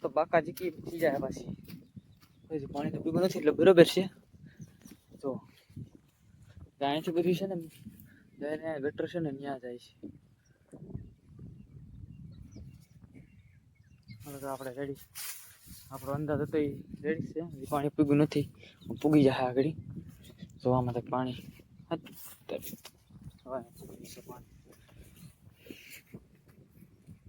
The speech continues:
હવે મિત્રો પાછા આવે જઈએ સામે. નાખું વાળું પડશે ને. મિત્રો,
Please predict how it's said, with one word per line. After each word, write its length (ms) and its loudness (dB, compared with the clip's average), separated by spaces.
હવે 140 -4
મિત્રો 200 -2
પાછા 240 0
આવે 140 -4
જઈએ 220 -6
સામે. 200 -16
નાખું 260 -10
વાળું 260 -6
પડશે 220 -10
ને. 80 -12
મિત્રો, 380 0